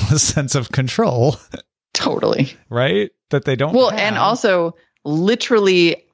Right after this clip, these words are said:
Speaker 2: out of control housing <laughs> prices.
Speaker 1: Right.
Speaker 2: So
Speaker 1: Not
Speaker 2: if
Speaker 1: being
Speaker 2: you're gonna
Speaker 1: able
Speaker 2: do
Speaker 1: to
Speaker 2: any
Speaker 1: leave your
Speaker 2: decor,
Speaker 1: house, get
Speaker 2: Yep.
Speaker 1: lumber for your <laughs> redesign,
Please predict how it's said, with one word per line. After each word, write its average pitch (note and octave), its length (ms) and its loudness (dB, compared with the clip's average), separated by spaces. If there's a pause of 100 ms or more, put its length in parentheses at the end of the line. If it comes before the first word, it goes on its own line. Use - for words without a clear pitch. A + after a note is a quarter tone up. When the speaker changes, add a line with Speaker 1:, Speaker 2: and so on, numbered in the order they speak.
(100)
Speaker 2:
out D#3 400 -2
of C#3 440 0
control C3+ 420 -2
housing D3 380 -4
<laughs> - 20 -2
prices. F#3+ 680 -4
Speaker 1:
Right. B2 460 -4 (320)
Speaker 2:
So C#4 280 0
Speaker 1:
Not G3 240 0
Speaker 2:
if C4+ 120 0
Speaker 1:
being - 20 0
Speaker 2:
you're C4+ 180 0
gonna C4 140 2
Speaker 1:
able B3+ 80 -2
Speaker 2:
do B3+ 200 2
Speaker 1:
to - 60 0
Speaker 2:
any G3+ 460 -2
Speaker 1:
leave E3 460 0
your F3+ 160 0
Speaker 2:
decor, C#3 400 0
Speaker 1:
house, D#3+ 320 -6 (200)
get E3 300 -2
Speaker 2:
Yep. D3+ 220 0
Speaker 1:
lumber A#2 460 -4 (120)
for C3 260 -2
your B2 180 0
<laughs> D3+ 60 2
redesign, E3 1000 -4